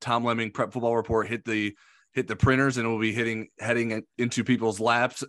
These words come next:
uh, soon. How, how can folks get a, get a hold of one if they have not purchased one yet?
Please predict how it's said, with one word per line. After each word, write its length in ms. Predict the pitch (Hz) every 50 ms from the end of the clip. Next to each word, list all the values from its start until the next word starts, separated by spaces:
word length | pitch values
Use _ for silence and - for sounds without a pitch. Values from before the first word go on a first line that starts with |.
| -
uh, 360 | 117 117 117 117 117 113 110 113 -
soon. 280 | - - 135 135 143
How, 160 | 131 131 135 - _ - - _ -
how 120 | 123 131
can 180 | 135 139 123 120
folks 300 | - 139 135 120 - 98
get 180 | 113 131 123
a, 180 | 120 117 - 101
get 160 | 113 120 120
a 40 | 113
hold 180 | 120 123 120
of 80 | 117 110
one 220 | 113 113 113 113
if 120 | 110 107 -
they 120 | 110 107
have 180 | 110 110 107 104
not 220 | 107 107 104 -
purchased 260 | - 107 98 98 -
one 140 | 104 101 98
yet? 220 | 98 92 92 -